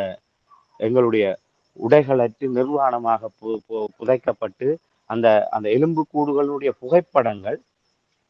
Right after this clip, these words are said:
அந்த மௌன மொழியிலே பேசுகின்ற, அந்த அவர்கள் மௌன மொழியிலே தான் பேசுகின்றார்கள். அந்த மௌன மொழி, அந்த பார்க்கின்ற அந்த, அஹ், கை திறன்பேசிகள் உள்ளிட்ட, அஹ்,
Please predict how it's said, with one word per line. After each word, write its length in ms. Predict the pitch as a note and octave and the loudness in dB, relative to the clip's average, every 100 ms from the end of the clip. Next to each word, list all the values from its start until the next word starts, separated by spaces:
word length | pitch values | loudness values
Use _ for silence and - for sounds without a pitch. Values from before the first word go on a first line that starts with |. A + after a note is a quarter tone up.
| _ | _
அந்த 260 | A2+ C#3+ E3 | 0 2 2
மௌன 340 | B2 C#3 F#3+ G3 | 4 6 6 6
மொழியிலே 460 | D#3+ D#3 E3 E3 D#3+ | 2 2 2 2 0
பேசுகின்ற, 480 | - D#3 - D3 C3 A#2 | -2 -4 -4 -6 0 0
அந்த 160 | A2+ A#2 | 4 4
அவர்கள் 400 | A#2+ B2 B2 B2+ | 4 2 0 0
மௌன 280 | C3 E3 E3+ | 2 4 2
மொழியிலே 380 | E3 E3 E3+ E3+ | 2 2 2 0
தான் 180 | F3 D3 | 0 2
பேசுகின்றார்கள். 640 | C#3+ B2 A2 F#2+ F2+ F2+ _ _ A2 | 0 0 -6 -6 -6 -10 _ _ -2
அந்த 180 | A2+ A2 | 0 2
மௌன 360 | B2+ E3+ E3+ | 4 4 2
மொழி, 320 | C3+ A#2 G#2+ A#2+ - _ _ _ _ - | 0 -2 -4 -6 -10 _ _ _ _ -8
அந்த 160 | A2+ A#2 - | 0 0 4
பார்க்கின்ற 460 | C#3 D#3 - D3 C#3 | 2 2 -2 0 2
அந்த, 160 | A#2+ A2+ G#2 - _ _ G2+ | 4 2 2 -4 _ _ -4
அஹ், 300 | G2+ G2+ G2 | -2 0 -2
கை 160 | - C3+ C3+ | 2 2 2
திறன்பேசிகள் 840 | - C3+ D3+ D3 C#3 C#3+ D3 D3 D3 - | 0 0 4 4 2 2 0 0 -4 -12
உள்ளிட்ட, 380 | B2 C3+ B2+ C#3 C3+ A#2+ - _ - | -6 -4 -2 2 2 2 -2 _ -4
அஹ், 720 | A2 G#2+ G#2+ G#2 G#2 - - | 0 2 2 0 -4 -8 -12